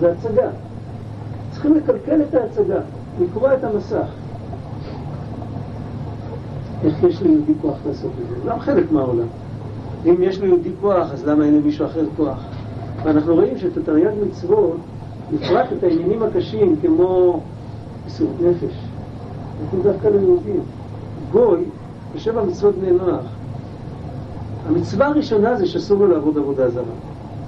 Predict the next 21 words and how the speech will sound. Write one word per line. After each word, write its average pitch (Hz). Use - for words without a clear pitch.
אבל -
אם 247
יבוא 226
הגוי 202
השכן 208
ויכריח 165
אותו 170
לעבוד 156
עבודה 147
זרה, 127
אז -
הוא -
צריך -
לעבוד. 214
הוא 170
לא 208
מצווה 175
על 139
מסירות 131
נפש. -
וייתכן 180